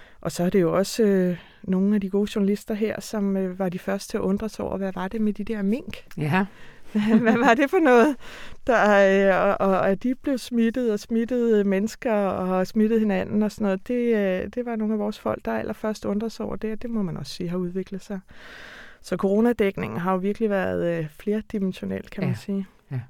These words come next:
Speaker 2: Og det er sjovt, det der med, at du siger, at, at der er blevet brug for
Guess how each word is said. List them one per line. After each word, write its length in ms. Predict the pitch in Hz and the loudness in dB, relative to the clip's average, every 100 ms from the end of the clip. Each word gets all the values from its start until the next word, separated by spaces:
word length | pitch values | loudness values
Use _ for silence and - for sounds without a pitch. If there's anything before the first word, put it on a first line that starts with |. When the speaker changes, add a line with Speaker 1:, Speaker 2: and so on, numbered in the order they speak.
| - _ _ _ - - - - - - | -16 _ _ _ -20 -20 -20 -18 -16 -8
Speaker 2:
Og 80 | 139 | -6
det 60 | |
er 40 | 113 | 0
sjovt, 260 | 165 165 | 0 0
det 100 | 185 | -2
der 100 | 180 | -2
med, 100 | 170 | -2
at 60 | 165 | -4
du 60 | |
siger, 280 | 165 - 180 | -8 -6 -6
at, 160 | 175 - - | -6 -10 -16
at 120 | - | -10
der 60 | |
er 40 | 160 | -8
blevet 200 | 175 165 | -6 -8
brug 280 | - 185 - - - _ - | -8 -12 -12 -20 -20 _ -8
for 240 | 160 143 | -6 -6